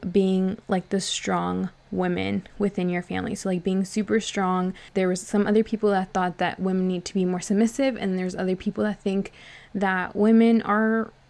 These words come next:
the stronger role in the family. Like, they're the ones that have more of a voice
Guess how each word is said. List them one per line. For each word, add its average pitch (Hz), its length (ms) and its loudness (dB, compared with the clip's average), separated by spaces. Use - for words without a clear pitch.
the 190 160 0
stronger 208 560 2
role 196 300 2
in 175 100 -2
the 170 80 -2
family. 165 380 -6
Like, 180 220 -6
they're 185 140 2
the 196 120 2
ones 185 340 2
that 175 160 2
have 175 480 -2
more 185 460 0
of 180 160 -2
a 185 100 0
voice 180 560 -2